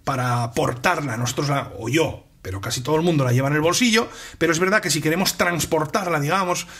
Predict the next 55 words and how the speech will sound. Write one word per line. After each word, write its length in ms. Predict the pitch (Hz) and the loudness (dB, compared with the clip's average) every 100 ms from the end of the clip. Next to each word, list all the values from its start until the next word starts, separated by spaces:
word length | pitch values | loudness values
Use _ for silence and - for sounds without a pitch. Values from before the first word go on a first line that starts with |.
| - | -6
porque 200 | 151 143 | -2 0
la 120 | 135 | 0
queramos 280 | 135 147 156 | 0 0 2
llevar 200 | 160 151 | 2 4
a 20 | |
algún 220 | 143 131 | 2 0
sitio, 280 | 120 226 202 | 2 2 2
porque 200 | 160 143 | 2 0
la 80 | 135 | 0
queramos 320 | 143 143 143 | 0 0 0
llevar 180 | 151 143 | 0 0
a 40 | |
algún 180 | 139 135 | 0 0
familiar, 600 | 139 139 147 220 208 196 - - | 0 0 2 2 2 -4 -10 -6
a 40 | 127 | -2
enseñársela 600 | 135 170 226 202 170 143 | 0 2 2 2 2 2
o 80 | 135 | 0
lo 100 | 131 | 0
que 80 | |
sea, 240 | 123 175 247 - - - | 0 0 -2 -8 -16 -4
pues 160 | 135 | -2
estos 260 | 151 170 143 | 0 0 2
estuches 440 | 143 - 147 143 | 0 -2 -2 0
a 40 | 135 | 0
mí 120 | 143 | 0
me 100 | 139 | 0
gustan 300 | 131 - 107 | 0 -2 -4
mucho. 360 | 117 104 90 - - - - - | -4 -4 -6 -6 -12 -12 -12 0
Este 160 | 190 226 | 2 2
estuche 380 | - 240 247 214 | 0 2 2 2
concretamente 640 | 214 208 202 247 226 175 | 0 0 2 2 4 4
es 160 | 151 - | 2 -2
grande, 600 | 156 190 208 190 220 - | 0 2 4 2 0 -4
es 200 | - 120 | -4 -4
muy 300 | 156 175 185 | -2 0 2
grande, 360 | 180 214 208 220 | 2 2 2 0
pero 140 | 147 | 0
es 80 | 139 | -2
que 80 | 170 | 0
la 80 | 165 | 0
navaja, 480 | 160 160 175 - - - | 0 2 0 -2 -10 -8
eh, 400 | - 160 160 156 151 | 0 2 2 0 2
que 100 | 165 | 2
va 120 | 156 | 2
dentro 320 | 170 180 202 | 2 0 -2
también 320 | 147 143 147 | -2 0 2
es 80 | 143 | 2
grande, 300 | 190 233 139 | 2 0 0
así 200 | - 127 | -4 -6
que 120 | 147 | -4
tiene 240 | 147 139 123 | -4 -4 -2
que 140 | 143 | 0
ir, 200 | 147 165 - | 0 0 -2
<laughs> 120 | 294 | 0
obviamente, 680 | - 175 165 170 160 156 165 | 2 4 4 2 0 0 0